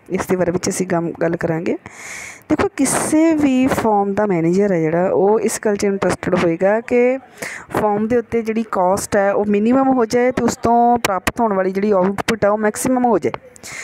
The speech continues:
maximum output ਤੇ minimum cost ਦਾ concept ਹੈ ਜਿਹੜਾ ਉਹ ਲੈ ਕੇ ਚੱਲੇਗਾ। ਤੇ ਇਹ ਵੀ observe ਕੀਤਾ ਗਿਆ ਕਿ ਜੇਕਰ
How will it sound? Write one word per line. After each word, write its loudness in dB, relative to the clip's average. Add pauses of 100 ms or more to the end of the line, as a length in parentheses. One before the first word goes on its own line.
(220)
maximum 2
output 0
ਤੇ -2
minimum 2
cost -2
ਦਾ 0
concept -2
ਹੈ 2
ਜਿਹੜਾ 2
ਉਹ 2
ਲੈ 2
ਕੇ -4
ਚੱਲੇਗਾ। -2 (1700)
ਤੇ 2
ਇਹ 4
ਵੀ 6
observe 0
ਕੀਤਾ 0
ਗਿਆ 2
ਕਿ 2
ਜੇਕਰ 0